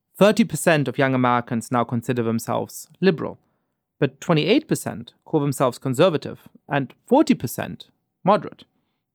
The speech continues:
I also don't buy the argument about the demographic shift. Why?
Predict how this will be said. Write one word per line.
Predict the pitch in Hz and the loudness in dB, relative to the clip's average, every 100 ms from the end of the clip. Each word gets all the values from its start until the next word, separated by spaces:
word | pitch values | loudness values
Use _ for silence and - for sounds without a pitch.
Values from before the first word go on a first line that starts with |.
| _ | _
I | 185 | 4
also | 220 302 285 | 6 6 6
don't | 233 208 | 4 6
buy | 196 | 4
the | 185 | 4
argument | 147 170 165 170 165 | 4 2 2 0 0
about | 143 147 147 147 147 | 0 2 2 0 -2
the | 147 143 | 0 0
demographic | 139 147 143 143 135 135 - | 0 0 2 4 2 2 -8
shift. | - 220 - - _ _ _ _ _ _ _ _ _ | -2 -2 -2 -18 _ _ _ _ _ _ _ _ _
Why? | 143 156 214 | 2 2 2